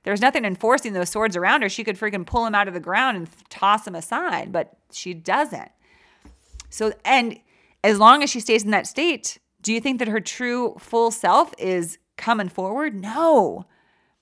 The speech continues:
This is the year that we shed those limits, we shed our skin, we shed those swords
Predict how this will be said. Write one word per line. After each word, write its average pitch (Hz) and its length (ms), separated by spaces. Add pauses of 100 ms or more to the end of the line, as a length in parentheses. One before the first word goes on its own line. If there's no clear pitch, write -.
(600)
This 214 300
is 277 80
the 294 120
year 254 280
that 180 220
we 185 320
shed 190 840
those 175 260
limits, 190 680
we 175 120
shed 226 340
our 202 160
skin, 165 540 (360)
we 180 140
shed 214 400
those 175 200
swords 220 680